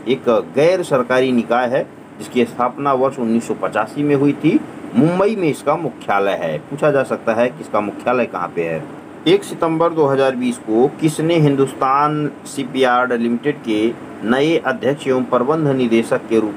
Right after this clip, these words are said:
में पदभार ग्रहण किया है? तो हिंदुस्तान शिपयार्ड लिमिटेड के नए अध्यक्ष और प्रबंधक, प्रबंध निदेशक होंगे हेमंत खत्री और इस पद पर उन्होंने एलवी सारथ का स्थान लिया है। और यहाँ पर देख सकते हैं कि हिंदुस्तान शिपयार्ड लिमिटेड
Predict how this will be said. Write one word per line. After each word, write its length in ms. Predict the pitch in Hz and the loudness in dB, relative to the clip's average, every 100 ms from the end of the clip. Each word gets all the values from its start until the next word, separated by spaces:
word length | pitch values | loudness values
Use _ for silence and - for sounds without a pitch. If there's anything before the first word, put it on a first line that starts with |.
| 113 | -2
में 160 | 117 | 0
पदभार 460 | 107 90 82 101 104 | 0 -2 -2 -2 -2
ग्रहण 300 | 87 85 90 | -6 -8 -10
किया 340 | - 85 80 139 | -8 -6 -2 0
है? 100 | 226 - - - - - | 0 -4 -20 -20 -10 -2
तो 100 | 101 | 2
हिंदुस्तान 600 | 123 127 - 135 147 160 | 2 2 0 0 0 -2
शिपयार्ड 420 | 139 127 131 127 | -8 -2 0 0
लिमिटेड 380 | 123 120 120 117 | -2 -2 -4 0
के 120 | 123 | 0
नए 220 | 113 113 | 2 0
अध्यक्ष 440 | - 104 123 147 | 0 -2 -2 0
और 140 | 135 123 | 2 2
प्रबंधक, 520 | - 110 104 104 113 - - - | 0 -2 -2 -2 -2 -4 -18 -4
प्रबंध 300 | 110 117 139 | -2 0 0
निदेशक 480 | 117 113 110 107 120 - | 0 0 -2 -2 -4 -2
होंगे 240 | 110 110 98 | -2 0 0
हेमंत 380 | 101 101 - - | -2 -2 -6 -6
खत्री 500 | 175 - 127 117 123 - - - | -6 -4 -2 -2 -2 -8 -14 -2
और 220 | 98 104 | 2 2
इस 300 | 98 170 - - | 2 -4 -6 -2
पद 180 | 156 151 147 | -2 -2 -2
पर 120 | 139 | -2
उन्होंने 600 | - 120 120 123 123 123 127 | -2 -2 2 2 0 0 0
एलवी 320 | 139 135 127 | 0 -2 -6
सारथ 460 | - 123 143 151 | 0 0 0 -2
का 120 | 139 135 | -2 -2
स्थान 360 | - 123 131 | 0 -2 0
लिया 200 | 131 139 | 2 2
है। 220 | 139 208 - - - - | 4 2 -2 -14 -20 -4
और 120 | 98 104 | 0 2
यहाँ 160 | 110 | 0
पर 80 | 110 | -2
देख 180 | 110 165 | -4 -2
सकते 280 | 156 147 156 | -2 -2 0
हैं 180 | 156 147 | 0 0
कि 100 | 123 | 0
हिंदुस्तान 640 | 120 117 113 120 131 151 | 4 2 2 0 0 -2
शिपयार्ड 580 | 147 123 120 117 113 107 | -6 -2 0 2 0 -2
लिमिटेड 440 | 151 151 101 95 | -4 0 0 4